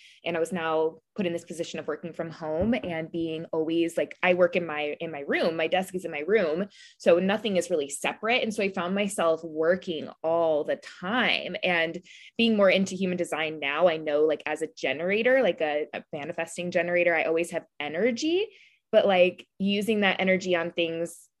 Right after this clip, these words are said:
without boundaries is actually really dangerous for me. And I can head to burnout, like, super, super fast. So I think a lot of people probably have felt that.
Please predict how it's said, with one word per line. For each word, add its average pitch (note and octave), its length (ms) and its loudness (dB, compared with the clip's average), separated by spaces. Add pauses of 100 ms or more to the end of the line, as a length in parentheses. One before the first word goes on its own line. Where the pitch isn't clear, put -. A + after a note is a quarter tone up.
(140)
without F3 440 2
boundaries G3 560 4
is G#3+ 100 2
actually F#3+ 340 2
really E3+ 280 4
dangerous D#3+ 400 -2
for A#3+ 80 -4
me. G#3 100 2
And F#3 80 4
I F3 80 4
can F3 140 0
head E3 180 -2
to F3 80 -8
burnout, D3+ 280 -6
like, D3 140 -6
super, - 380 -6
super - 300 -10
fast. - 580 -12 (300)
So F#3+ 160 2
I F3+ 100 6
think G3 220 -2
a G3 40 0
lot E3+ 220 2
of F3 80 4
people F3 300 2
probably E3 400 0
have D#3+ 180 -6
felt A3+ 400 -2
that. D#3 400 2